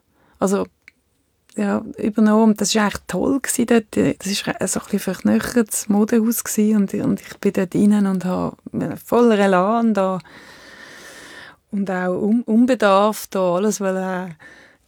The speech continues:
gehen umändern und habe es toll gefunden, mit diesen Leuten zu arbeiten. Und die sind teilweise sind das, äh, Leute gsi, die, weiss auch nicht, schon seit zwanzig Jahren dort geschafft haben und die haben einerseits Freude gehabt, andererseits hat es, glaub ich, auch ein bisschen Angst gemacht, da kommt jetzt so eine und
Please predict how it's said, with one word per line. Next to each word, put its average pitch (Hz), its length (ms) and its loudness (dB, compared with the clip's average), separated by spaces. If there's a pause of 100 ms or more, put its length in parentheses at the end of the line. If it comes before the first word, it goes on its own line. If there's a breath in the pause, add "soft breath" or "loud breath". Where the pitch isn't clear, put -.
(460)
gehen 202 340 2
umändern 214 760 2
und 180 100 -2
habe 185 80 -6
es - 120 -10
toll 202 240 0
gefunden, 202 400 0
mit 208 200 0
diesen 196 140 0 (120)
Leuten 190 300 0
zu - 180 0
arbeiten. 190 400 0
Und 185 200 -2
die 196 100 2
sind - 240 -2
teilweise 175 300 -2 (120)
sind 175 240 -2
das, 170 200 -4
äh, 170 380 -6 (840)
Leute 185 220 -2
gsi, - 220 0
die, 175 60 0
weiss 175 400 -4
auch 214 80 -4
nicht, 233 180 -2
schon 185 100 -6
seit 185 180 -4
zwanzig 196 420 0
Jahren 214 240 4
dort 240 320 0
geschafft - 460 -2
haben 202 200 2
und 190 240 -6
die 214 120 -2
haben 185 240 -2
einerseits 202 500 2
Freude 226 240 4
gehabt, 214 160 4
andererseits 196 480 0
hat - 0 -
es, 175 160 0
glaub 180 160 0
ich, 175 60 2
auch - 20 0
ein 165 60 -6
bisschen 180 180 4
Angst 214 300 0
gemacht, 226 360 0
da - 60 -20
kommt 202 200 -6
jetzt - 160 -18
so 196 80 -2
eine 190 440 -2
und 170 160 -6